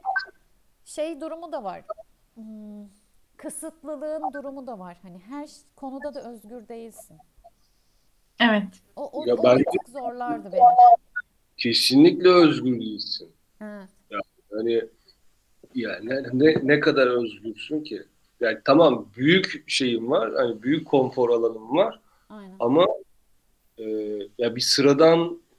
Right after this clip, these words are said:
Speaker 3: herhangi bir şey yapamazsın abi.
Speaker 1: Ya bir de
Speaker 3: O
Speaker 1: ben
Speaker 3: oralarda.
Speaker 1: Ha, aynen öyle, onu diyecektim. Ben bir tık da gevşeyim yani. Bana <laughs> öğretilse de ben elimi kolumu kaşırım, duramam, bir şey yaparım falan.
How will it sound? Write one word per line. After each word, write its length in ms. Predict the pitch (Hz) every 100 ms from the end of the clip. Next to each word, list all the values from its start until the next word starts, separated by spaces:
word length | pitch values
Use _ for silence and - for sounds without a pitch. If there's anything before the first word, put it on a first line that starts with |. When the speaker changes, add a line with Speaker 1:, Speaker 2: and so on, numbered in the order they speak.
| _
Speaker 3:
herhangi 540 | - 135 143 156 165 151
bir 40 |
şey 200 | - 165
yapamazsın 640 | 151 151 190 175 - -
abi. 340 | 117 135 123 92 _ _ - _ _ _ _ _
Speaker 1:
Ya 180 | 240 240 240
bir 100 | -
de 40 |
Speaker 3:
O 100 | 120
Speaker 1:
ben 160 | 233 - -
Speaker 3:
oralarda. 640 | 277 285 262 240 233 - 277
Speaker 1:
Ha, 40 | -
aynen 380 | 285 349 392 392
öyle, 260 | 392 349
onu 180 | 202 349
diyecektim. 600 | 262 226 269 277 - 220
Ben 220 | 269 302 294
bir 120 | 330
tık 220 | 359 -
da 40 | 302
gevşeyim 920 | 247 277 277 269 - 381 339 220 180
yani. 420 | 196 196 185 208 196 _ _ 190 _ _ _
Bana 400 | 202 262 277 349
<laughs> 60 |
öğretilse 600 | 330 285 - 359 339 -
de 120 | 320 247
ben 100 | 262
elimi 380 | 269 269 277 262
kolumu 360 | 285 269 269
kaşırım, 540 | 269 269 - 277 262 247
duramam, 440 | 262 277 277 269
bir 60 | 254
şey 240 | - 294
yaparım 440 | 302 285 339 339
falan. 240 | 311 302